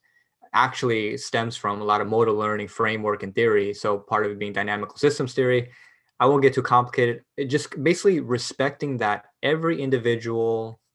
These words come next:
is unique, um, but we all have the same joints. We all have a shoulder,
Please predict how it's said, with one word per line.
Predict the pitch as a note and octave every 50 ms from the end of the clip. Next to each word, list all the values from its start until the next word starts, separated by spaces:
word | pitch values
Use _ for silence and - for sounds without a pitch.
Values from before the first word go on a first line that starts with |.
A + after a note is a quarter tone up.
| _ _ _ _ _ _ _
is | - G#2 G#2 G2+ F#2 G2
unique, | G#2 G2+ G#2 G#2+ A2 A2 - - _ _ _ _ _ _ _ _ _ _ _
um, | G2 G2+ G2+ G2 G2 G2 G2 G2 G2 G2+ G2+ - - _ _ _ _ _ _
but | - A2
we | G#2 A#2 A#2+
all | B2+ C#3 C#3
have | C3+ C3+ B2+ B2 A#2+ A2+ G#2+
the | A2+
same | G2+ - A#2 G#2 G2+ G2+
joints. | - G#2 F#2+ F#2+ - A#2 - - -
We | - A2 G#2+
all | A2 A#2 A2+
have | A2+ B2 A#2
a | A#2 A2
shoulder, | - - A#2 G#2+ G#2+ G#2 G#2+ G#2 A2 B2 B2+